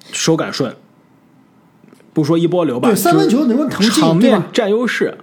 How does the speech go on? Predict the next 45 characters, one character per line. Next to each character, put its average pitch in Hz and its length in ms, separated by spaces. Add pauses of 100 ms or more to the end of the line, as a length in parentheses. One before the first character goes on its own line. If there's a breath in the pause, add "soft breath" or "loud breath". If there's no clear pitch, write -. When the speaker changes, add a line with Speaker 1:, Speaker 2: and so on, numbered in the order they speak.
(120)
Speaker 1:
我 117 100
觉 117 80
得 127 60
能 120 180
赢。 90 240
但 190 140
如 165 120
果 254 140
真 330 180
的 269 120
像 185 160
今 220 120
天 233 160
一 240 60
场 - 180
啊， 143 240
今 208 140
天 226 140
这 190 100
场 104 140
一 - 20
样， 110 160
打 - 140
到 147 180
最 170 160
后 170 220
时 120 120
刻， 135 200 (160)
生 226 260
死 143 140
胶 165 180
着， 147 180
真 185 160
的 175 80
是 151 120
你 135 260
最 196 140
后 170 180
一 151 80
刀， 165 180
我 135 160
最 165 120
后 151 120
一 139 40
刀， 143 180